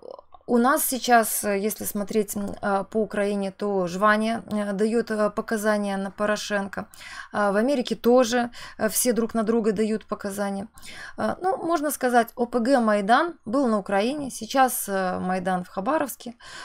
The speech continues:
э, Майдан в Портленде. Э, сценарий один и тот же. Э, и там, и там, конечно, будут провокаторы, и там, и там будут жертвы.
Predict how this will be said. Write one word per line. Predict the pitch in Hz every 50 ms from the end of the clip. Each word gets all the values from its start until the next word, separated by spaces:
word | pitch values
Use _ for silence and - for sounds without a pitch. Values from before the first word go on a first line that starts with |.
| - - -
э, | - 208 202 196 196 196
Майдан | 202 214 226 226 202 226 202 180 185
в | - - -
Портленде. | - 311 311 302 - 254 254 240 233 214 220 233 - - - - - - - -
Э, | 214 214
сценарий | 214 - - 247 339 370 339 233
один | 202 196 202 262 254 220
и |
тот | 190 - - 196 185 165
же. | 160 - 214 - - - - - - - -
Э, | - 202 196 190 190
и | 190 190 185 - - -
там, | - - 302 349 370 330 277
и | -
там, | - 262 277 302 277
конечно, | - 214 208 233 269 - - 208 185
будут | 175 214 220 226 226 -
провокаторы, | - 214 196 190 196 190 - 202 185 185 - - 175 175
и |
там, | - - 262 285 262
и | 214
там | - - 220 240 240 226 - - -
будут | - 196 220 196 196 - -
жертвы. | - 170 196 196 180 180 - - - -